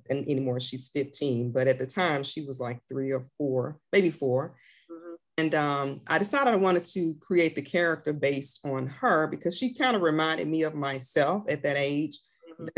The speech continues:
Speaker 1: very out-, kinda outgoing, and, um, she kinda had an interest in dance and music and things of that nature. So I decided to use her as my, um, inspiration,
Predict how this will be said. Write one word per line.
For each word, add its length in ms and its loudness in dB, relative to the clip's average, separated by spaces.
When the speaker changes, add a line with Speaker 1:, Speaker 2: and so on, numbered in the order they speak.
Speaker 1:
very 180 4
out-, 280 0
kinda 220 2
outgoing, 960 2
and, 240 0
um, 500 -6
she 240 -8
kinda 300 0
had 180 2
an 40 -6
interest 360 -4
in 140 -4
dance 500 2
and 300 -2
music 520 -2
and 120 -4
things 200 -2
of 80 -6
that 120 0
nature. 260 -2
So 360 0
I 100 4
decided 440 2
to 140 -6
use 320 -2
her 240 0
as 260 0
my, 460 -2
um, 480 -4
inspiration, 840 0